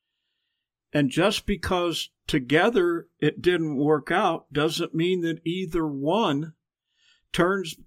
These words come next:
their back on each other as being brother and sister, which is a higher level of relationship.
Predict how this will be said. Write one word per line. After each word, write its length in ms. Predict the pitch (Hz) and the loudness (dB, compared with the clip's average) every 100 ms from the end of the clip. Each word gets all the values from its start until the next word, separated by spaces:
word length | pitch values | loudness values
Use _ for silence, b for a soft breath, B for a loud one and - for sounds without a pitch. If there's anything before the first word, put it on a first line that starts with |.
| _ | _
their 220 | 131 147 | 0 2
back 460 | 120 147 190 294 - | 2 0 0 0 -2
on 220 | 147 135 | -2 0
each 300 | 135 123 - | -2 -2 -2
other 480 | 120 120 127 170 - _ _ _ _ _ _ _ _ | -2 -2 -2 -6 -10 _ _ _ _ _ _ _ _
as 220 | - 170 - | -2 0 2
being 440 | 170 185 185 190 - _ _ _ _ | 4 4 2 -4 -8 _ _ _ _
brother 420 | 165 165 190 202 | 2 2 4 2
and 120 | 202 196 | 2 0
sister, 480 | - 226 - 175 143 | 0 0 0 0 2
which 260 | 190 190 | 2 2
is 140 | 185 208 | 0 0
a 100 | 185 | 0
higher 400 | 190 190 185 180 | 0 0 0 0
level 400 | 175 185 190 190 | 0 0 0 0
of 140 | 196 | 0
relationship. 1000 | 202 202 220 214 - 135 - - - _ | 0 0 -2 -6 -8 -8 -8 -10 -14 _